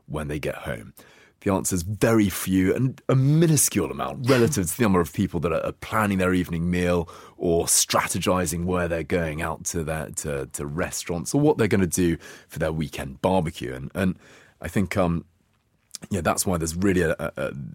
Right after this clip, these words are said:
the time is now for a, a food museum for actually both, both tropes of food. So this is food as entertainment. You can go along, you can have a stimulating, immersive day out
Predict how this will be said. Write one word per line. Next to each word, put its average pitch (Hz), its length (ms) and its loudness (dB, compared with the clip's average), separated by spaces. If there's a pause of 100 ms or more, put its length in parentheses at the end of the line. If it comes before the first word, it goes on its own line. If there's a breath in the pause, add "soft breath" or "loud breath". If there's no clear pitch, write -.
(100)
the 65 280 -10
time 107 420 2
is 71 180 0
now 76 380 -4
for - 220 -10
a, 64 340 -6
a - 80 -10
food 85 400 -2
museum 71 460 -2 (420 loud breath)
for - 240 2
actually 143 280 0
both, 131 540 2
both 117 380 2 (100)
tropes - 600 0 (180)
of 67 140 -8
food. 55 400 -6
So - 120 0
this 78 200 0
is 76 100 -2
food 87 240 2
as 67 100 -4
entertainment. 92 580 0
You - 60 -12
can 80 160 -12
go 87 200 2
along, 78 280 0 (280 loud breath)
you - 60 -20
can 73 80 -8
have 67 80 -10
a - 40 -2
stimulating, 87 800 4
immersive 80 580 2
day 78 200 2
out 71 300 -6